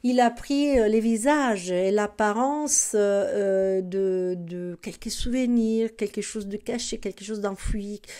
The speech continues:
une affaire clandestine. Tine, qui pour une raison ou pour une autre, n'a pas pu accéder à sa position de centralité. Et enfin, l'amour, grâce aussi à la porte incertaine de Vénus, qui avec cette rétro-,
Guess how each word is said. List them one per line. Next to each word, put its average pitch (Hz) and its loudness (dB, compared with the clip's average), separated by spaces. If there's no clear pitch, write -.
une 208 -2
affaire 220 -2
clandestine. 220 -4
Tine, 190 -8
qui 190 -8
pour 196 -12
une 185 -6
raison 190 -4
ou 208 0
pour 185 -8
une 202 -4
autre, 311 -2
n'a 226 -2
pas 311 -2
pu 269 -2
accéder 226 0
à 254 0
sa 208 -4
position 202 -8
de 202 -4
centralité. 190 -8
Et 330 4
enfin, 247 0
l'amour, 208 0
grâce 190 -8
aussi - -6
à 202 0
la 175 -2
porte 220 -6
incertaine 190 -6
de 180 -2
Vénus, 226 2
qui 190 -8
avec 196 -4
cette - -8
rétro-, 196 -6